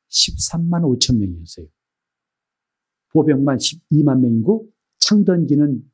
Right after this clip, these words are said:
용사가 만 오천 명. 그래서 성경에 보면 "그 수가 바다의 모래 같더라." 그랬어요. 이것을 대해서 이제 기드온이 싸우려고 이스라엘 열두 지파의 소식을 전해서 "자, 모여라, 우리 싸우러 가자." 했을 때에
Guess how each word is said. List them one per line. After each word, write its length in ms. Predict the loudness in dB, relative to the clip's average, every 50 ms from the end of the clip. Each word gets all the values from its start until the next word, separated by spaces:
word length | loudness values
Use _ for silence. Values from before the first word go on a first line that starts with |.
| -4 0
용사가 560 | 0 0 0 -2 -2 -2 -2 -4 -4 -6 -12 _
만 240 | -8 -4 -2 0 0
오천 360 | 0 -2 -4 -4 -4 -4 -4
명. 200 | -4 -6 -8 -10 _ _ _ _ _ _ _ _ _ _ _ _ _ _ _ _ _ _ _
그래서 260 | 0 2 2 2 2 2
성경에 340 | 0 0 0 0 0 0 2
보면 320 | 2 2 2 2 0 -2 -6 _ _ _
"그 180 | -2 0 0 0
수가 480 | 0 -2 -2 -2 -2 -4 -6 -6 -8
바다의 420 | -8 -8 -8 -6 -4 -2 -2 -2 -2
모래 300 | -2 0 0 0 0 0
같더라." 580 | -2 -6 -6 -6 -6 -4 -2 -2 -2 -4 -4
그랬어요. 380 | -6 -8 -8 -8 -10 -10 -12 -16 -20 _ _ _ _ _ _ _ _ _ _ _ _ _ _ _ _ _ _ _ _ _ _ _ _ _ _ _ _ _ 0
이것을 460 | 4 6 6 4 6 4 4 4 4
대해서 760 | 4 4 4 4 4 4 4 4 4 2 2 -2 -4 -10 _ _ 0
이제 320 | 2 4 4 2 0 -2 -2
기드온이 480 | 0 0 2 2 2 2 2 2 2
싸우려고 720 | 0 0 -2 -2 0 0 -2 -2 0 0 -2 -2 -4 -10 _ -4
이스라엘 500 | -4 -2 -2 -2 -2 -2 -2 -2 -4 -4 -2
열두 240 | -2 -2 -2 -4 -6
지파의 400 | -6 -6 -6 -6 -6 -6 -6 -6
소식을 420 | -6 -4 -4 -2 -2 -2 -4 -4
전해서 440 | -4 -4 -6 -6 -6 -6 -8 -8 -8 -12 _ _ _ _
"자, 180 | -10 -6 -4 -2
모여라, 480 | 0 0 2 2 2 2 0 -2 -2
우리 160 | -2 -2 -2 -2
싸우러 340 | -2 -2 -2 -2 -2 -2 -2
가자." 420 | -2 -2 0 0 -2 -2 -2 -6
했을 340 | -8 -8 -6 -6 -6 -4 -2
때에 340 | 0 2 2 2 2 0